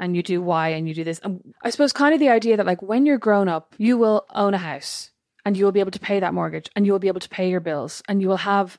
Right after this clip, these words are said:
some things that you like and you will work a certain, like, a set number of hours a week and you will have kids and your kids will go to school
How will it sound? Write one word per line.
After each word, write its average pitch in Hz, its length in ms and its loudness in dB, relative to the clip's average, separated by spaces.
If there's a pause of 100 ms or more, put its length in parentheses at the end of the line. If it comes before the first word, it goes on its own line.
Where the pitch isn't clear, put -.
some 277 280 0
things 214 180 0
that 190 80 -2
you 185 60 -4
like 170 280 0
and 208 140 2
you 202 80 2
will 202 140 4
work 214 240 2
a 196 40 -12
certain, 190 320 -6
like, 185 180 -8
a - 20 -14
set - 200 -2
number 190 140 -4
of 175 60 -4
hours 165 180 0
a 170 60 -8
week 147 260 -12
and 202 100 -2
you 196 60 0
will 202 80 0
have 214 220 -2
kids 196 220 -2
and 196 100 0
your 190 60 -2
kids 208 200 -2
will 208 80 -4
go 190 100 0
to 180 60 -2
school 156 400 -6